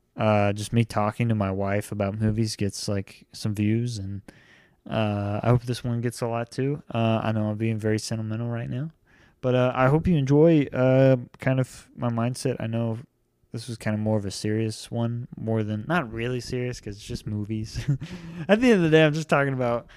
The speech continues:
watching something where people play pretend, but at the same time, it is more than that. And,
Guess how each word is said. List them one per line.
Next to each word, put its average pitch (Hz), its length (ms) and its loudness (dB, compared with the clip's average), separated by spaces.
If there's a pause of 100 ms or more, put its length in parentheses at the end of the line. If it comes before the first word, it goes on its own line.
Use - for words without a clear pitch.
(140)
watching 131 320 4
something 123 360 -2
where 117 100 -2
people 117 280 -2
play 120 240 2
pretend, 107 500 -4
but 113 220 -4
at 143 240 2
the 135 100 0
same 147 220 2
time, 120 280 2
it 135 120 6
is 110 180 2
more 107 220 2
than 98 160 -6
that. 104 320 -4
And, 104 240 -4